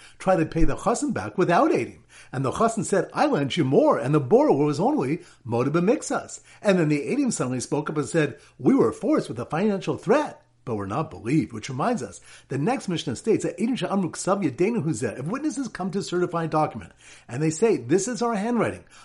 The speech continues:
"Ava anusim hayinu, katanim hayinu, psuli edus hayinu, hari elun ha'amanim," but we were forced to sign, or we were minors when we were signed, or we were unfit to testify, they're believed. Rami Bar Chama said that this applies when they were forced with a threat to their lives, but if they said they were forced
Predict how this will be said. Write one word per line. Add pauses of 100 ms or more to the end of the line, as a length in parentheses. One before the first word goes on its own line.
"Ava
anusim
hayinu,
katanim
hayinu,
psuli
edus
hayinu,
hari
elun
ha'amanim," (320)
but
we
were
forced
to
sign,
or
we
were
minors
when
we
were
signed,
or
we
were
unfit
to
testify, (400)
they're
believed.
Rami
Bar
Chama
said
that
this
applies
when
they
were
forced
with
a
threat
to
their
lives,
but
if
they
said
they
were
forced